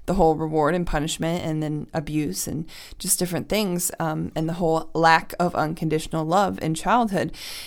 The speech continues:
And so joy can actually be a, um, complicated topic, and it might not be the easiest thing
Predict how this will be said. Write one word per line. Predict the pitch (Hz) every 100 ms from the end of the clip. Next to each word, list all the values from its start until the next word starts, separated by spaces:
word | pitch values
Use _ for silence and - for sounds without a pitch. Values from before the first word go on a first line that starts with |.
| -
And | 196
so | 220 196
joy | 190 214 320 370
can | 302
actually | 269 269 - 262
be | 214 233 233
a, | - 214 220 220 208 - - - - - - -
um, | 196 180 175 165 170 196 - - - _ _ -
complicated | 233 262 302 285 277 233 214 202
topic, | - 233 - - -
and | 185
it | 185 196
might | 196 190
not | 202 202
be | 208 208
the | 202
easiest | 190 190 190 185 -
thing | 208 240 202